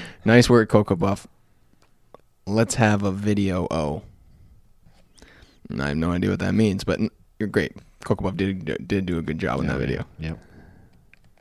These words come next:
Speaker 1: Yep.
Speaker 2: Wow, that was awesome. Let's slither over to the Instagram while Dad tries to figure out what card he's gonna use.
Speaker 1: I'm gonna go with nine.
Speaker 2: You would.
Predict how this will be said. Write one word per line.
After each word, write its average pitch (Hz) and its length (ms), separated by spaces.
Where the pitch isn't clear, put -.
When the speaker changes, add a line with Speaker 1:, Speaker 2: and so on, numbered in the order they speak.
Speaker 1:
Yep. 73 120
Speaker 2:
Wow, 123 260
that 98 180
was 92 100
awesome. 117 580
Let's 107 120
slither 101 360
over 98 200
to 95 100
the 90 280
Instagram 92 760
while 95 180
Dad 95 260
tries 95 260
to 90 60
figure 95 240
out 92 100
what 92 160
card 92 240
he's 95 100
gonna 98 160
use. 98 340
Speaker 1:
I'm 82 140
gonna 80 360
go 71 120
with 69 180
nine. 71 300
Speaker 2:
You 101 200
would. 92 360